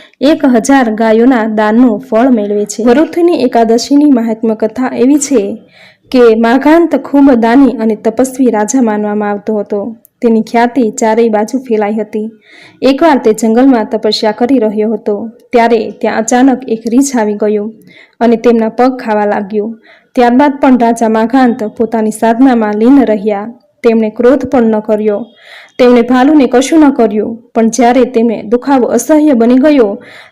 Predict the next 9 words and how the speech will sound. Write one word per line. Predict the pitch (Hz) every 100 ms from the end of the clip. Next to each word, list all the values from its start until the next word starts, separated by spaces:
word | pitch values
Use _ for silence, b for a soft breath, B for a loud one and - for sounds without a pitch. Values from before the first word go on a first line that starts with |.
| -
ત્યારે | 247 233 226
રાજાએ | 247 254 302 302 226
ભગવાન | 247 226 269 240
વિષ્ણુનું | 214 208 - 220 240 320
સ્મરણ | - 233 214 214
કર્યું. | 214 208 208 214 226 _ _ _
ભક્તની | 240 220 233 220
પુકાર | 214 233 240 262
પર | 262 262 208